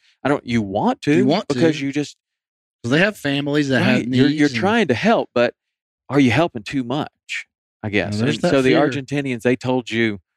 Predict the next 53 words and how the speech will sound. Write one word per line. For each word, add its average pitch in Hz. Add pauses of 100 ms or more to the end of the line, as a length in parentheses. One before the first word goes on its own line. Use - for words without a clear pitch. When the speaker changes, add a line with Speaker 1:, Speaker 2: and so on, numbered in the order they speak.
(240)
Speaker 1:
they 123
told 120
you, 107 (640)
"Don't 120
go 120
all 120
American 117
on 123
'em." 135 (160)
Speaker 2:
Yeah, 135
Speaker 1:
<laughs> -
Speaker 2:
pretty 175
much. 185
That's 147
what 156
they 151
said. 147
And, 123 (540)
Speaker 1:
<laughs> -
Speaker 2:
um, 127 (360)
and 127
so 185
we 190
didn't, 131
but 131
that, 156 (100)
but 131 (420)
they 165
were 156
very 139
appreciative 123
of 117
anything 127
they 113
got 110
at 101
that 113
point. 110 (120)
And, 107
Speaker 1:
Yeah. 101 (640)
Speaker 2:
um, 110
but 127
overall, 127
I -
was 117
impressed 123
with 117
the 113
Cuban 117
guides. 110
They 113
were 107
very, 127